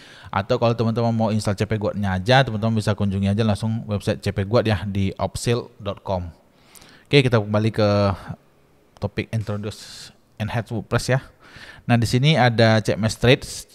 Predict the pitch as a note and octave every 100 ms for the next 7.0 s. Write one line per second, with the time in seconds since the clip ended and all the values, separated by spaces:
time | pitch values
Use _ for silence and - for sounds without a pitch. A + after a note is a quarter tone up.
0 | _ A2 G2 A2 - A2+ G#2 C#3+ D3+ D#3+
1 | - - - - - - G#2+ G#2 - G#2+
2 | B2 C#3 B2+ A#2 - - - - - -
3 | - A2+ G#2 G2 G2 F#2+ G#2 G2 - F#2
4 | A2 D#3+ - - - - G#2 A#2 G2+ A2
5 | A2+ B2+ D#3 D#3 C3 B2+ A#2+ B2+ A2 C#3+
6 | - A2+ - F2 A2 - B2+ D#3+ - -